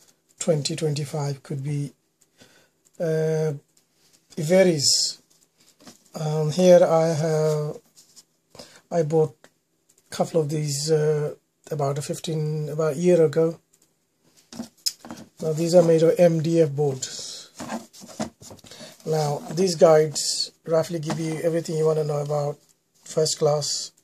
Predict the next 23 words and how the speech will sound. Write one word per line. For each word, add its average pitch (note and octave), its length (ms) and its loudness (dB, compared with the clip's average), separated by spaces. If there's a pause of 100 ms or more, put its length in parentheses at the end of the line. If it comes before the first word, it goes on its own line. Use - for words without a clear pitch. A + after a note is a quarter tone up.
(380)
letters D#3+ 400 0
and D#3 160 -2
templates D3+ 560 -4
and C#3+ 200 -4
small D3 260 -6
parcels. C3 680 -8 (1120)
Now D3+ 220 -4
here, F3 360 4 (1120)
as D#3 120 -4
you D#3 60 -6
can D#3+ 180 -2
see, D#3+ 160 2
a D3+ 100 2
sm-, D3+ 340 -4
it's D3+ 200 -2
a D#3 80 0
large D#3 340 2
letter D3+ 300 -2
template. D#3+ 640 -4 (920)
Now D#3+ 140 -2
anything F#3+ 420 4
goes E3 300 4
through, D#3 380 -8